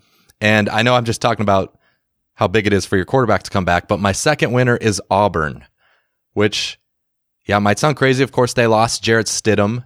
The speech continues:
They also lost wide receiver Darius Slayton and cornerback Jamel Dean. Um, but really, it could have been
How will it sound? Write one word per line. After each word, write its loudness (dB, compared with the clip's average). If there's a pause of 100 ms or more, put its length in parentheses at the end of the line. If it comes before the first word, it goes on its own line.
They 2
also 2
lost 0
wide 0
receiver -2
Darius 0
Slayton -2
and -4
cornerback -2
Jamel -2
Dean. -4 (680)
Um, 0 (300)
but 0
really, 2
it -4
could 0
have 2
been 0